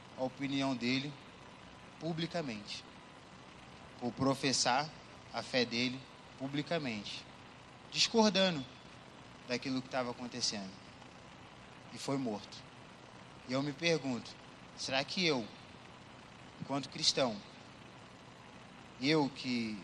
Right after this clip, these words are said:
venho aqui, falo pra vocês, "Ó, nós temos que ser servos de Cristo,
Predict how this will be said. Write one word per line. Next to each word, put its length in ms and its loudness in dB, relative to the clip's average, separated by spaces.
venho 180 6
aqui, 480 2
falo 280 6
pra 180 -2
vocês, 640 2
"Ó, 200 2
nós 240 2
temos 320 2
que 60 2
ser 120 0
servos 760 4
de 60 -4
Cristo, 540 -2